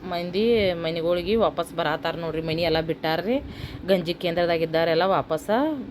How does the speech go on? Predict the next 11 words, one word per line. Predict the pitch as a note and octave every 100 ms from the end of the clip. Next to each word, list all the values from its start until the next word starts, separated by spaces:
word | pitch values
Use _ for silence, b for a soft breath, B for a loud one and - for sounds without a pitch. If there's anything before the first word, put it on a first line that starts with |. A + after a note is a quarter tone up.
| F3
ಬರಾತಾರ | E3+ D3 D3 C3+
ನೋಡ್ರಿ | C#3 C3 B2+ C3 -
ಅವ್ರ | - D3
ಮನೆಗಳಿಗೆ | C#3+ C#3 C3+ C3+ C3 C3+
ರೀ. | C3 - - - - B B B - -
ಇದ | D#3+ D#3+ G3 A3+ G#3+ - - - - -
ಸಿಂಗ್ಳಾಪುರ | - F3 E3 E3+ E3+ F#3
ಬ್ರಿಡ್ಜ್ | F#3 F3+ D#3+ E3
ನೋಡ್ರಿ, | D#3 D3+ D3+
ನಮ್ | D3+ D3+
ಗೋಕಾಕದ. | D3+ C#3+ D3 D3